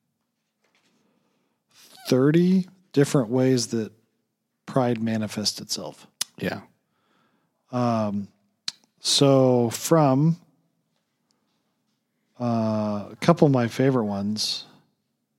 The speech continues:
Speaker 1: is, um,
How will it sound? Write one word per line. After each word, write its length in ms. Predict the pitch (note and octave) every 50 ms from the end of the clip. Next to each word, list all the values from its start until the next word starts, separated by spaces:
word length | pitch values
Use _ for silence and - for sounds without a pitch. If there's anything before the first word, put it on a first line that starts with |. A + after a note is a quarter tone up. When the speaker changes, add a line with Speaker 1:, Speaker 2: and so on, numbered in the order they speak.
| _ _ _ _ _ _ _ _ _ _ _ _ _ _ _ _ _ - - - _ _ _ _ _ _ _ _ _ _ _ _ _ _ _ _ _ _ _ _ _ _ _ _ _ _ _ _ _ _ -
Speaker 1:
is, 760 | C3 C3 B2+ B2 A#2+ A#2 A#2 A#2 A#2 A#2 A#2 A#2 A2 - - - - -
um, 1120 | A#2+ A2+ A2 A2 G#2+ G#2+ G#2 G#2 G#2 G2+ G2+ G2+ G2 F#2+ F#2 F2+ F2+ F2 F2+ F2+ F2+ F2+ F2+